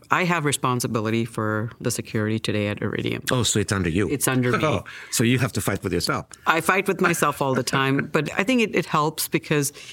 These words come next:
Speaker 1: if you truly think about it, I have a chief technology officer
Speaker 2: Mm-hmm.
Speaker 1: that's separate. So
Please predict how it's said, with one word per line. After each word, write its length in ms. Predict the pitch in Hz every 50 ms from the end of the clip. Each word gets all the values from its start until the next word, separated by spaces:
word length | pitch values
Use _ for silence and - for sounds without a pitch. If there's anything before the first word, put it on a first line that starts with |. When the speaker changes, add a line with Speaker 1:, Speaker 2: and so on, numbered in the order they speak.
| - - -
Speaker 1:
if 120 | 151 -
you 60 | 175
truly 280 | 165 - 196 190 185 165
think 180 | - 156 139
about 180 | 147 131 127 127
it, 80 | 131 123
I 60 | 131
have 140 | 135 139 131
a 80 | 127 123
chief 240 | - - 151 -
technology 580 | - 131 - - 127 131 143 147 135 - - 120
officer 420 | 107 117 - - 120 - - - 123
Speaker 2:
Mm-hmm. 60 | 120
Speaker 1:
that's 220 | - 95 90 95 -
separate. 520 | - 123 - - - - - - - -
So 340 | - - 123 117 117 117